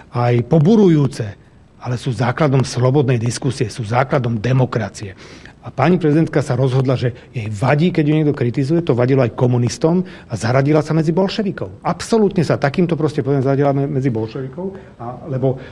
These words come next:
to není faktická chyba. Viete, keď poviete, že, že pani prezidentka ukradla niečo, A neurobila to, nebola tam ani prítomná.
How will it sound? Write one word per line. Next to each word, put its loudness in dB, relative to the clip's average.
to 2
není 6
faktická 0
chyba. -4
Viete, -2
keď -4
poviete, 2
že, 0
že -6
pani -4
prezidentka 0
ukradla 2
niečo, -4
A -8
neurobila 4
to, -4
nebola 0
tam -2
ani 0
prítomná. -4